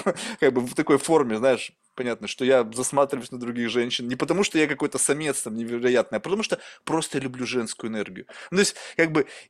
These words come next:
кто бы щас что мне ни говорил, какие бы там мужья не были бы там, знаешь, там, люблю свою жену и там до бесконечности. Чувак, я могу тебя посадить с какой-нибудь такой классной девушкой,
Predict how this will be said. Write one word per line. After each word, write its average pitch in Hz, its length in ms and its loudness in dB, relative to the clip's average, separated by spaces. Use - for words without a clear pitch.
кто - 260 2
бы 208 120 -2
щас - 220 0
что - 200 -4
мне 123 120 -6
ни 110 100 -8
говорил, 101 400 -4
какие 190 340 -2
бы 180 120 2
там 170 220 2
мужья 160 400 0
не 156 180 -2
были 143 240 -2
бы 135 140 -6
там, 143 240 0
знаешь, 143 320 0
там, 135 260 -8
люблю 135 440 -6
свою 143 280 -2
жену 143 320 -2
и 139 60 0
там 135 300 0
до 127 100 -4
бесконечности. 143 920 -4
Чувак, - 400 -6
я 196 100 0
могу 185 240 0
тебя 135 140 4
посадить 143 440 -6
с - 40 -16
какой-нибудь 123 480 -8
такой 247 280 -6
классной 123 600 0
девушкой, 95 540 -6